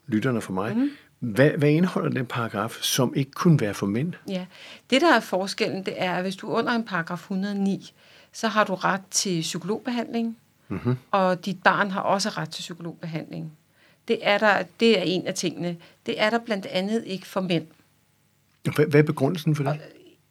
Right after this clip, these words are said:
Speaker 2: jamen, det er jo, som den officielle er jo reelt, at mænd ikke kommer i krise. At mænd ikke bliver udsat for vold. Selvom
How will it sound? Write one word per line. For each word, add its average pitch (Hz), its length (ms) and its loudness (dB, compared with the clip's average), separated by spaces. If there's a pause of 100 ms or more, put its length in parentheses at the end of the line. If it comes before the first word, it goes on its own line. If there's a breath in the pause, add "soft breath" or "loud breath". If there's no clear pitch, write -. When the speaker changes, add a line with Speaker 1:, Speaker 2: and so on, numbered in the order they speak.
(160)
Speaker 2:
jamen, 208 260 -4
det 247 240 -4
er 220 120 4
jo, 233 340 2 (120)
som 190 300 0
den 190 200 -2
officielle 220 540 2
er 196 160 4
jo 202 120 2
reelt, 190 340 0
at 190 80 -4
mænd 185 220 -2
ikke 156 140 -10
kommer 170 240 -2
i 160 60 0
krise. 151 460 -6 (320)
At 180 100 0
mænd 180 240 2
ikke 165 160 -6
bliver - 160 -14
udsat 160 360 -10
for - 120 -8
vold. 151 260 -2 (340 soft breath)
Selvom 175 600 4